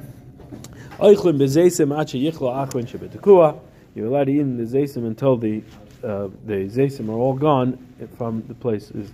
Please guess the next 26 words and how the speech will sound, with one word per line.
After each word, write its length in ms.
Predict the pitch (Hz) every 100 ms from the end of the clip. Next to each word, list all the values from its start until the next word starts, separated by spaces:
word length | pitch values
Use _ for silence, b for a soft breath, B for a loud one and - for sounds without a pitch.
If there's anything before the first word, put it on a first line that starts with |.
| - -
tekua. 420 | 107 - 92 - - B B B B -
Again, 220 | 120 117
these 160 | 131
are, 140 | 131 123
these 220 | 143 143
are 80 | 127
places 420 | - 165 160 127
where 200 | 123 120
they 200 | 117 113
are, 380 | 110 107 107 - - - - - - -
there's 480 | 113 101 101 101 98
a 120 | 107
lot. 380 | 107 110 98 - - - -
Right? 140 | 101 -
There's 180 | 107 - - B B -
plenty 280 | 147 147 135
of 80 | 123
vineyards 460 | 135 131 110 104
in 120 | 107
Uchal, 480 | 127 151 143 131 113
and 80 | 104
there's 140 | 101
plenty 300 | - 131 117
of 100 | 104
vineyards 420 | 110 113 107 101 98
in, 180 | 98